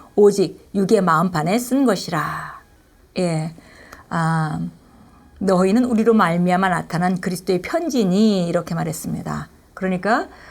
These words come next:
아, 그리스도인들이 지금, 아, 사도 바울과 그의 팀이, 예, 나가서 복음을 전하고 그들을, 아, 그리스도 안에서,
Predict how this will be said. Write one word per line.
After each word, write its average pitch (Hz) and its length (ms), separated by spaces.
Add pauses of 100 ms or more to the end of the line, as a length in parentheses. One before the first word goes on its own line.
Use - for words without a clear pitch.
(180)
아, 190 140
그리스도인들이 214 760
지금, 233 400 (300)
아, 180 320
사도 302 240
바울과 196 760
그의 202 220
팀이, 220 680 (360)
예, 175 100
나가서 180 600
복음을 208 320
전하고 175 680
그들을, 202 520 (260)
아, - 280
그리스도 185 360
안에서, 170 560